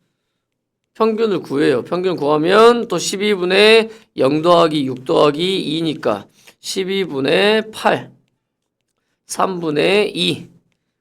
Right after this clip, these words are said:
브이엑스는 또 변수 제곱의 평균에서 평균의 제곱을 뺀다. 그러면 또 십이분의 영 더하기 육 더하기 이 이는 사. 이거에서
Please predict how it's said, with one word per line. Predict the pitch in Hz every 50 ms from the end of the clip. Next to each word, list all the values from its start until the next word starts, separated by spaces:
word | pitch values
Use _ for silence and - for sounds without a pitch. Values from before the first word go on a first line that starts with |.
| _ _
브이엑스는 | - 160 175 190 196 196 180 190 180 175 175 190 185 -
또 | 190 214 233 247 254 269 269 254 254
변수 | - - 190 196 196 185 175
제곱의 | 160 170 151 160 160 170
평균에서 | 156 170 180 185 180 185 180 170 156 151 190 196 208 214 220 233 233 226 -
평균의 | - 208 196 190 196 185 175 151
제곱을 | - 131 131 147 147 143 131
뺀다. | - 190 196 180 165 139 123 - - - - - - - - - _ _ _ _ _
그러면 | _ - 131 143 139 131 127
또 | 180 185 208 214 220 220 214
십이분의 | 220 - - 202 165 175 190 185 170 175 170 165 156 143 139 131 127 123 113 113 110 107 101 104 - _ _ _ _ _ _ -
영 | 131 127 147 160 170 165
더하기 | 151 143 135 127 131 131 139 139 156 175 185 190 202 196 165 135
육 | 131 143 139 143 -
더하기 | - 127 131 127 135 139 151 156
이 | 151 - 147 147 151 156
이는 | 151 151 139
사. | 131 131 151 139 110 - - _ _ _ _
이거에서 | - 120 131 131 160 170 160 151 143 160 190 202 220 233 240